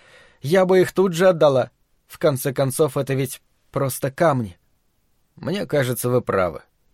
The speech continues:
"Разумеется", кивнула Рита, и на левой стороне её шеи вновь запульсировала жилка.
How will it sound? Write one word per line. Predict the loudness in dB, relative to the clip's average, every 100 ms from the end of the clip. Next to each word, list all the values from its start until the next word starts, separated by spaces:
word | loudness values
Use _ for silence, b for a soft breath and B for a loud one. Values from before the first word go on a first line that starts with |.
| _ _ _
"Разумеется", | -4 -2 -2 -2 -2 -6 -10 -20 _ _
кивнула | -2 0 2 4 4
Рита, | 2 0 -2 B B B -4
и | 0
на | 4
левой | 4 4 2
стороне | 4 4 4 2
её | 2
шеи | 0 -2 0
вновь | 0 0 -2 0
запульсировала | 0 0 -2 0 2 4 2
жилка. | 2 0 -2 -6